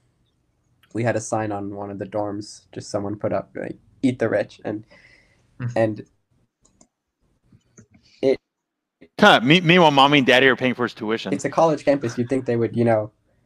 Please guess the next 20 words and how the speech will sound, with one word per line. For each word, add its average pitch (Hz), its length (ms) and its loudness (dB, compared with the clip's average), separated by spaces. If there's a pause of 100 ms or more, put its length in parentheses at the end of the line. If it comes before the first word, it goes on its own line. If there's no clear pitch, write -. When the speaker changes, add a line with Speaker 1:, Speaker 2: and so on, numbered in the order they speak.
(100)
Speaker 3:
Hmm. 120 140 -12
Speaker 1:
<laughs> 139 60 -12 (840)
Yeah, 123 240 4
I 131 60 0
mean, 135 160 -2
it's 156 180 -4
an 143 80 0
elite 139 300 -4
college. 117 480 -6
It's 160 220 -6
not 143 180 -4
like 123 420 -8 (120)
he's, 120 300 -10 (200)
they're, 110 400 -4 (240)
they're 117 220 -10
living 127 260 -4
in 104 80 -6
a - 20 -8
nice 104 300 -6
dorm, 107 400 -8